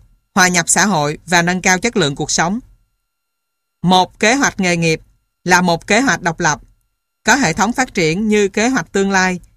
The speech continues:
cho cá nhân hay một kế hoạch trung tâm cho cá nhân,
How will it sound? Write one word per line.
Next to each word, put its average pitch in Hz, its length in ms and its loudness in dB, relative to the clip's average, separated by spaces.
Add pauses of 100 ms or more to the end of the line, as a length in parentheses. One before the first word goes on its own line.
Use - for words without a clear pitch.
(240)
cho 208 140 2
cá 208 160 2
nhân 208 300 0 (480)
hay 208 180 2
một 180 260 0
kế 214 140 0
hoạch 247 240 -2
trung 196 180 -2
tâm 190 240 0
cho 190 140 -2
cá 190 140 -2
nhân, 196 300 0